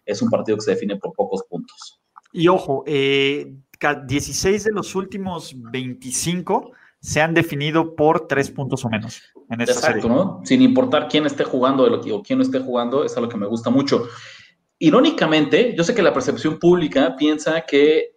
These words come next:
Speaker 1: este cambio de fecha se hace para beneficiar a los Ravens, ¿no? Y ya puedo ver donde de casualidad pierda Pittsburgh este partido, toda esta afición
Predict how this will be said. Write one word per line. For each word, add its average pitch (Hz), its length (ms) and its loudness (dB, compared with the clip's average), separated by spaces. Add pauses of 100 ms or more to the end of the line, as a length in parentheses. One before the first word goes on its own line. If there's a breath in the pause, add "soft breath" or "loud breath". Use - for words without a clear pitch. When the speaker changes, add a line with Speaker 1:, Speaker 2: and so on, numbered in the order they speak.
Speaker 1:
este 135 840 0
cambio 147 380 2
de 123 100 4
fecha 139 600 0
se - 160 -4
hace 123 220 0
para 113 180 0
beneficiar 107 800 0 (520)
a 107 60 -4
los 107 220 0
Ravens, 123 500 4 (680)
¿no? 113 360 -4
Y 113 300 2
ya 127 180 4
puedo 127 240 8
ver 123 360 6 (320 loud breath)
donde 127 580 6
de 127 140 2
casualidad 131 480 2
pierda 165 260 4
Pittsburgh 156 320 -2
este 151 160 0
partido, 135 560 2
toda 135 220 6
esta 131 160 -2
afición 127 580 0